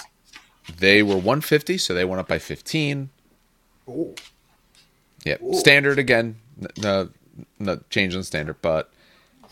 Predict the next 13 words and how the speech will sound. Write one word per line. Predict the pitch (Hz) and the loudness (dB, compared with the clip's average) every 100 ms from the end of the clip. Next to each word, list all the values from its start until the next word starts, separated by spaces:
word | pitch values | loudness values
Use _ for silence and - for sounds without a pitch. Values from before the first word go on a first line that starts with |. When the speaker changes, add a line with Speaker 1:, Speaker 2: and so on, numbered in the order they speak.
| - - - | -20 -20 2
Speaker 2:
otherwise | 110 170 349 339 285 - | 4 4 2 -4 -6 -6
their | - | -8
rules | - 143 131 120 | -6 -8 -8 -6
are | 104 | -8
the | 101 | -6
same. | - 76 67 78 117 _ _ _ _ _ _ _ _ _ _ _ _ _ - | -2 -2 -2 -10 -16 _ _ _ _ _ _ _ _ _ _ _ _ _ -20
Speaker 1:
I | |
guess | 117 123 - | -18 -16 -14
people | 127 139 | -14 -14
thought | 135 143 - | -14 -14 -8
they | 135 | -6
were | 131 135 139 - | -4 -6 -8 -12
overpowered. | 135 143 - _ 135 127 196 - | -12 -12 -16 _ -14 -10 -10 -10